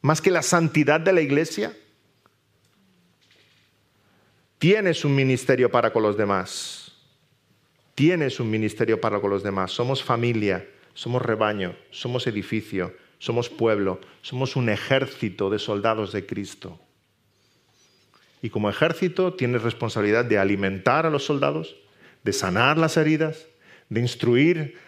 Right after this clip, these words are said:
a los nuevos reclutas. Somos soldados de Cristo. Y si no estás en primera línea, cúbrele las espaldas al hermano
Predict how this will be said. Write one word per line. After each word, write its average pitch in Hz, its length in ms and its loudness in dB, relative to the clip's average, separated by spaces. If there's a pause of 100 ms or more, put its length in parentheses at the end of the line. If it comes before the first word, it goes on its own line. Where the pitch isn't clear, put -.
(120)
a 117 100 2
los 120 180 2
nuevos 147 300 4
reclutas. 139 920 0 (340)
Somos 143 720 -2 (380)
soldados 117 1040 -2 (180)
de 156 240 -6
Cristo. 180 600 -10 (300)
Y 110 80 -8
si 104 160 -4
no 120 80 0
estás 185 220 0
en 208 100 0
primera 185 320 2
línea, 104 440 0 (300)
cúbrele 117 440 2
las 98 220 2
espaldas 98 480 0
al 92 100 0
hermano 90 380 -4